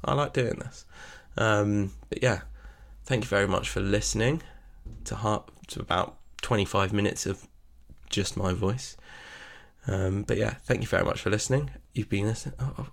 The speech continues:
I've forgotten how to sign off. It's been a little while. Thank you very much for listening. Remember, we have a Twitter account and an Instagram account, both at Unseeded Pod. There's an email address, unseededpod at gmail dot com.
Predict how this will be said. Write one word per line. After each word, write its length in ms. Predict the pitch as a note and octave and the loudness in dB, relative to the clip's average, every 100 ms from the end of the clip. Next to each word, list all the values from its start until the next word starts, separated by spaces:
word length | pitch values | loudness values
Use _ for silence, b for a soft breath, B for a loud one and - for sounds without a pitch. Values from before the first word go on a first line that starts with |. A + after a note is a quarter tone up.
| - | -6
I've 80 | |
forgotten 360 | - - A2+ E2 | -2 0 2 4
how 100 | F#2+ | 2
to 140 | - | 0
sign 260 | - F#2+ F#2+ | 2 4 4
off. 160 | A2+ - | 4 0
It's 120 | - | -2
been 200 | - G1+ | -2 0
a 40 | |
little 160 | - - | 0 0
while. 280 | - A2 C3+ B B B B B B B - - - | 0 0 -4 B B B B B B B -16 -16 0
Thank 260 | E3+ F#3 | 2 2
you 40 | - | 4
very 180 | D#3 C3+ | 6 6
much 200 | B2+ - | 6 4
for 80 | |
listening. 560 | A#2 A2 - G2 F#2+ F2+ - | 4 4 2 0 0 -4 -2
Remember, 640 | A#2+ B2+ C#3 D#3+ C#3+ B2 F#2 - | 4 6 6 6 6 6 4 0
we 120 | B2 | -2
have 260 | G2+ G#2+ - | 2 0 2
a 120 | G#2+ | -2
Twitter 440 | - - C#3+ - | 0 2 2 4
account 380 | C3 C3 A2+ A2 | 0 2 2 2
and 200 | - A#2+ | 4 4
an 80 | A#2+ | 6
Instagram 500 | A#2 - - - F#2 | 4 2 0 2 2
account, 420 | - - F#2+ - - | 0 0 0 0 2
both 280 | A#2+ B2 - | 4 4 2
at 200 | G#2 - - | -2 -2 -4
Unseeded 540 | G#2 - G2+ F#2+ - - | -4 -2 0 0 -2 -4
Pod. 360 | - - - - B - | 0 0 0 -6 B 2
There's 220 | A2 G2 | 4 6
an 120 | F#2 - - - - - | 2 -2 -14 -20 -20 0
email 280 | A2+ A2 F2+ | 4 4 4
address, 480 | F#2 G#2 C3 - - - | 4 2 2 0 -4 -2
unseededpod 640 | G#2 F#2+ - - - - - | 0 2 0 4 8 8 8
at 220 | - - | 0 0
gmail 380 | - F2+ F2 F2+ | 0 2 2 2
dot 180 | - - | 0 -2
com. 560 | - F2+ F2+ F2+ B2 | -2 0 2 2 -2